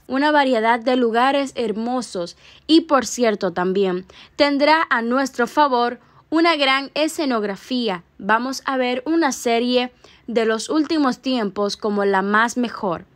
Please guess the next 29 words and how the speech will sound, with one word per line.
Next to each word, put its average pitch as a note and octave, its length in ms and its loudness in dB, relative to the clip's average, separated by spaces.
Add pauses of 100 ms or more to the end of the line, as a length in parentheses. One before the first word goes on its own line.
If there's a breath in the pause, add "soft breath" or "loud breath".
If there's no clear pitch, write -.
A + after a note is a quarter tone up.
(420 soft breath)
Desde C4+ 420 0
que C4+ 120 0
Sofía D4+ 540 -2
llega C#4+ 420 0
a G#3+ 60 -4
la G#3+ 120 -4
vida C4+ 340 2
de G3 120 2
Teresa F#3+ 420 -2
Mendoza, A3 680 0 (320 soft breath)
le A#3 180 -2
cambió C4 440 2
la D4 120 4
vida C4 440 2
a G#3 160 0
esta F#3+ 320 -4
mujer. A3 460 -2 (680 soft breath)
Sofía E4 540 2
se C#4+ 180 -2
convierte B3 460 0
en C#4 100 2
el A#3+ 120 0
motor A3 420 0
principal A3+ 680 -2
de A3 100 0
arranque A3+ 600 -2
de A3 180 -2
la G#3+ 100 0
mexicana G#3 840 0